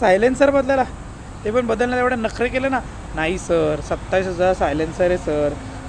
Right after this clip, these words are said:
कसा चेंज करू सर?" अरे, तीस हजारचा इन्शुरन्स आहे, तो काढताना विचार बोललो मी की, "महाग आहे तुमचा इन्शुरन्स." यायला बुक्कीट टेंगून मेल लिहिला, मेल टाकला, दिलं करून. मग जाम, तरी पण एवढं सगळं करावं लागलं.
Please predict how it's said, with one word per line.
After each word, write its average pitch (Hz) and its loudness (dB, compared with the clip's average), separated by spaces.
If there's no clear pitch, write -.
कसा 202 0
चेंज 185 -2
करू 170 0
सर?" 165 -4
अरे, 214 0
तीस 302 6
हजारचा 226 4
इन्शुरन्स 269 4
आहे, 262 6
तो 262 4
काढताना 269 4
विचार 302 4
बोललो 262 6
मी 247 2
की, 254 -2
"महाग 180 2
आहे 196 -2
तुमचा 208 0
इन्शुरन्स." 196 2
यायला 180 0
बुक्कीट 269 -2
टेंगून 254 4
मेल 247 4
लिहिला, 233 4
मेल 226 -2
टाकला, 208 2
दिलं 208 4
करून. 160 0
मग 135 -6
जाम, 208 2
तरी 180 -2
पण 180 -2
एवढं 185 -2
सगळं 156 -4
करावं 147 0
लागलं. 131 -6